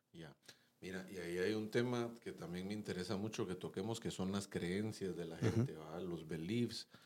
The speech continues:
Speaker 1: Eh, y realmente la gente no cree que puede hacer eso. Yo por eso tal vez digo que el mindset del uno por ciento es que ya se la creyó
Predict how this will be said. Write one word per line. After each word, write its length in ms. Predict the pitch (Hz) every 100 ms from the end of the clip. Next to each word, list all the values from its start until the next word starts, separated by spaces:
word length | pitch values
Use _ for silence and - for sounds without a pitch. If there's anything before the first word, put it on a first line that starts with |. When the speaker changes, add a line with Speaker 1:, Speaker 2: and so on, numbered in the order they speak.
| - - _
Speaker 1:
Eh, 360 | - 90 82 78 - - - _
y 140 | - 98
realmente 880 | 92 95 104 110 120 117 135 131 -
la 200 | 90 85
gente 340 | 87 92 101
no 220 | 95 95
cree 300 | - 110 135
que 120 | - 95
puede 220 | 98 95
hacer 280 | 90 95 95
eso. 220 | 135 117
Yo 180 | 92 95
por 160 | 107 104
eso 220 | 104 113
tal 180 | 92 87
vez 180 | 92
digo 280 | 95 107 113
que 80 | 110
el 80 | 87
mindset 460 | 85 92 110 110 95
del 160 | 90
uno 220 | 90 104 107
por 160 | 92
ciento 320 | - 98 -
es 100 | -
que 140 | - 170
ya 140 | 90
se 120 | 107
la 140 | 90 170
creyó 320 | - 90 117